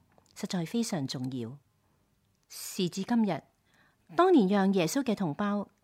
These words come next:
感到困惑嘅一啲問題，如今仍然係困惑住我哋。為咗釐清呢個問題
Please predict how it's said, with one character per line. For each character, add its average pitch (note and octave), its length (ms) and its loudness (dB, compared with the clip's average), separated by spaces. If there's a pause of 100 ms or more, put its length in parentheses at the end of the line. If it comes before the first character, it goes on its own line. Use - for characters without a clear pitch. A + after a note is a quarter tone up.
感 C4+ 180 6
到 G3+ 200 4
困 G3 280 0
惑 F3+ 120 0
嘅 F#3+ 100 -4
一 G#3 120 0
啲 A#3 140 0
問 D#3 200 0
題， C#3+ 320 -8 (560)
如 E3+ 120 -2
今 G3+ 400 0
仍 G3 260 4
然 G3 100 2
係 F#3+ 100 0
困 G3 220 0
惑 E3 120 0
住 D#3+ 220 -6
我 C#3+ 140 -6
哋。 C3 260 -10 (800)
為 F3+ 100 -4
咗 G3 140 -2
釐 E3 180 -2
清 G3 240 -2
呢 G3+ 140 0
個 F#3+ 80 -4
問 D3+ 200 -2
題 C#3+ 340 -8